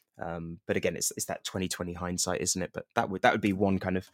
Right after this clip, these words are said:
one thing for me there, I think. Um, yeah, and I think also in the news, I don't know what your thought is on this, Carl. There was, um, there was a news report, and it's been argued, well, yeah, it's been argued to be quite divisive, this idea of, I think the headline was,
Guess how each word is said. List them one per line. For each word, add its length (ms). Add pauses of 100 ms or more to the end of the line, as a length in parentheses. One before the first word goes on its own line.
(240)
one 180
thing 200
for 140
me 220
there, 220
I 60
think. 340 (480)
Um, 320 (680)
yeah, 260
and 100
I 100
think 220
also 240
in 120
the 60
news, 540
I 60
don't 80
know 60
what 80
your 100
thought 200
is 100
on 100
this, 120
Carl. 160
There 120
was, 180
um, 340 (100)
there 100
was 100
a 80
news 340
report, 400 (420)
and 140
it's 120
been 180
argued, 380
well, 320
yeah, 140
it's 100
been 140
argued 280
to 60
be 80
quite 220 (100)
divisive, 560
this 160
idea 420
of, 240
I 40
think 180
the 60
headline 420
was, 180